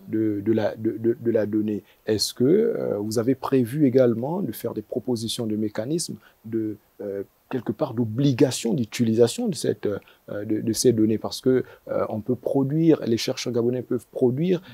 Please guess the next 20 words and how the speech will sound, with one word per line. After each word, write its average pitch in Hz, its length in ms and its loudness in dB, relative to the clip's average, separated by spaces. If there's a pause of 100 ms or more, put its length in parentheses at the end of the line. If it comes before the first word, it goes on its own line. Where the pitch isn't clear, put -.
(120)
des, 110 340 -2 (160)
des, 107 160 -4
des 120 160 4
données, 143 380 2 (180)
mais 139 380 0
on 120 180 2
constate 120 460 -2
que 117 100 0
ces 139 160 0
données 120 240 2
ne 120 100 0
sont 127 200 -6
pas 123 160 -8
toujours 117 500 -4
utilisées, 131 600 2
par - 180 -2
exemple 113 280 -4
dans 110 80 -2
le 107 100 0
cadre 120 320 0